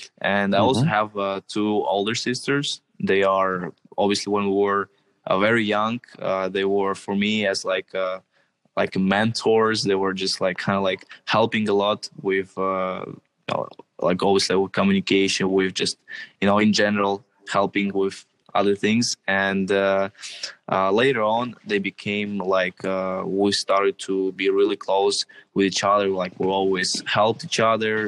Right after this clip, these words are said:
Speaker 1: in anything, if it's at school or if it's, we go somewhere. So I think we're just, uh, we bo-, you know, we were raised as a very, I would say, friendly, uh, with each
Speaker 2: Mm-hmm.
Speaker 1: other. And, uh, later on, when we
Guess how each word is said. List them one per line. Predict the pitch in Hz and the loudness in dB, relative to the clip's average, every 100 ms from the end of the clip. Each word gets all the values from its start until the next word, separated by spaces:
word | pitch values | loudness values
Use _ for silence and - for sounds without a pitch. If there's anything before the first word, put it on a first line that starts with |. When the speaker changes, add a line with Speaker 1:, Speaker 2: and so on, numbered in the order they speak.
| 98 | -4
Speaker 1:
in | 98 - | -6 -6
anything, | 101 101 - 101 101 98 - - - - | -6 -6 -4 -2 0 -2 -8 -18 -20 -10
if | - 95 | -6 -4
it's | - | -4
at | - - 104 | -2 -2 -2
school | - - 117 120 120 117 104 | -4 0 4 6 4 2 0
or | 95 | -2
if | - | -6
it's, | - - - | -8 -6 -2
we | 98 92 | -2 -2
go | - 101 | 0 0
somewhere. | 110 107 107 107 104 104 - - - | 2 0 2 2 0 -2 -6 -20 -12
So | - 104 104 | -4 2 4
I | 113 | 2
think | 143 175 | 0 -2
we're | 143 120 113 | -2 -2 -2
just, | 113 - _ _ _ - | -6 -10 _ _ _ -2
uh, | 101 101 | 0 0
we | 101 107 | 0 -2
bo-, | 101 101 - - | -4 -6 -6 -14
you | - - 104 | -14 -2 0
know, | 104 101 | 4 4
we | 101 | 4
were | 101 | 4
raised | 101 104 104 - | 2 2 -2 -4
as | - 92 92 | -2 0 -2
a | 98 95 95 95 | -2 -2 -2 -2
very, | 101 101 101 - _ _ | -2 0 -2 -8 _ _
I | 87 | -4
would | 90 - | -4 0
say, | 95 95 92 - - | 0 0 -2 -12 -16
friendly, | - 101 101 107 117 135 _ _ _ _ _ | -2 0 2 0 -2 -4 _ _ _ _ _
uh, | 95 | 0
with | 101 101 | 4 4
each | 101 135 | 4 4
Speaker 2:
Mm-hmm. | 107 | 4
Speaker 1:
other. | 107 110 110 107 - | 2 0 -2 -2 -4
And, | 92 95 95 92 | -4 -4 -4 -4
uh, | 98 95 95 95 90 - - | -2 -2 -2 -4 -6 -10 -4
later | 101 107 110 110 | 2 2 4 4
on, | 104 110 117 | 4 2 -2
when | 104 | -4
we | 95 | -4